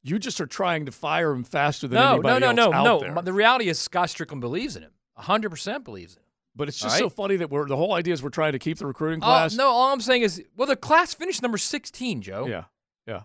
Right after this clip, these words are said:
Speaker 2: You could get any coach at the University of Florida, and they'll finish in the top sixteen
Speaker 1: I would think
Speaker 2: in
Speaker 1: so.
Speaker 2: recruiting.
Speaker 1: And my, that's my whole point, is that you're not just trying to keep him to keep that recruiting class, because that recruiting class,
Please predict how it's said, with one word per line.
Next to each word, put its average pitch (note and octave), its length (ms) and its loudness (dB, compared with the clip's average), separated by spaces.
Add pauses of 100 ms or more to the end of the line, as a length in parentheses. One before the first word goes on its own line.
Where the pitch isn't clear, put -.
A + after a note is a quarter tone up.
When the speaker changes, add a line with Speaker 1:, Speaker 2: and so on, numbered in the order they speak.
Speaker 2:
You A#3 160 -6
could A3 220 -6
get A#3 200 0 (260)
any C4+ 220 2
coach A#3 380 4
at F#3+ 140 -4
the F#3 60 -12
University F#3 360 -2
of - 60 -10
Florida, C#3+ 300 0
and C3+ 80 -4
they'll C#3+ 120 0
finish C3+ 280 -8
in - 40 -10
the B2+ 80 -6
top B2+ 240 -2
sixteen B2 240 -4
Speaker 1:
I - 40 0
would G3+ 140 -2
think - 180 -8
Speaker 2:
in A2+ 60 -6
Speaker 1:
so. - 40 -6
Speaker 2:
recruiting. F2 340 -10
Speaker 1:
And C#3 220 -10
my, E3+ 320 -2
that's E3 240 -6
my D#3 120 0
whole F3 200 2
point, C3+ 340 -6
is A#2 120 -12
that C3 140 -6
you're C#3+ 140 -4
not F3 240 -2
just - 200 -10
trying F3 220 -2
to D3 60 -8
keep D#3 240 -10
him D3 140 -2
to B2+ 60 -10
keep C3+ 180 -12
that C3 100 -8
recruiting A#2+ 320 -8
class, G#2 220 -10
because - 180 -18
that D3+ 120 -8
recruiting E3+ 320 -14
class, B2+ 340 -6